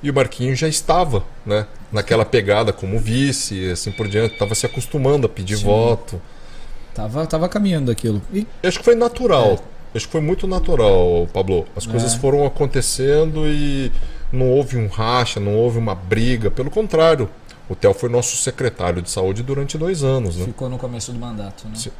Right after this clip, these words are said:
Speaker 1: e foi muito importante, inclusive, esse início. O Theo conseguiu fazer um processo de transição muito bem feito dentro da saúde, né?
Speaker 2: E aí,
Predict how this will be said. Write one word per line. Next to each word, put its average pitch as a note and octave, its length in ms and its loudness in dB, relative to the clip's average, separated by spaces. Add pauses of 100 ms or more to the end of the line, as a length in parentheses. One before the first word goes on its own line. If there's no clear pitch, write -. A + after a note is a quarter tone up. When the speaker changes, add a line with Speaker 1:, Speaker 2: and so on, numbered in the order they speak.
Speaker 1:
e G#2+ 60 -2
foi G#2 220 -2
muito B2 460 2
importante, B2 520 0
inclusive, E2+ 520 -4
esse - 200 -4
início. G#2 360 -2 (440)
O G2+ 80 -4
Theo B2+ 160 4
conseguiu C3+ 540 -2
fazer A2+ 420 -2
um G#2+ 40 -4
processo G#2 500 -4
de G2+ 100 -10
transição G#2 480 -4
muito B2+ 300 -2
bem D3 220 -2
feito G#2 360 -6
dentro F2+ 240 0
da F#2 80 6
saúde, E2 460 0
né? E2+ 100 -8 (1080)
Speaker 2:
E D#3+ 140 4
aí, F3+ 300 8